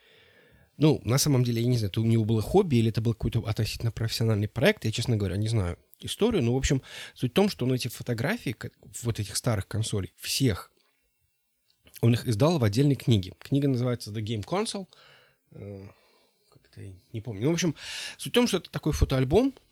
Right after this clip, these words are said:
с небольшим описанием из серии вот консоль, вот столько-то было, значит, э, экземпляров продано, вот такое-то количество игр было сделано, какое-то краткое описание, история и, собственно, фотография самой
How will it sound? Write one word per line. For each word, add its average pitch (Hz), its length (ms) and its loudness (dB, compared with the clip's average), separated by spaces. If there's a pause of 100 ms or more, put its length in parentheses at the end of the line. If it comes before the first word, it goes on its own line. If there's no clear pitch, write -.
(200)
с - 160 -6
небольшим 123 420 2
описанием 196 640 0 (580)
из - 140 -4
серии 117 300 2
вот 104 200 -6
консоль, 185 440 0
вот - 160 -4
столько-то - 420 0
было, 117 300 0
значит, 107 520 -6
э, 101 200 -10 (180)
экземпляров 117 560 -2
продано, 214 600 -2
вот 123 200 -4
такое-то 123 320 -6
количество 120 400 -4
игр 110 240 -4
было 101 500 -2 (460)
сделано, 175 540 0 (180)
какое-то - 340 -8
краткое 107 400 -4
описание, 104 500 -2
история 233 460 0 (420)
и, 247 300 0
собственно, 160 320 -4
фотография 127 480 -4
самой 110 380 -2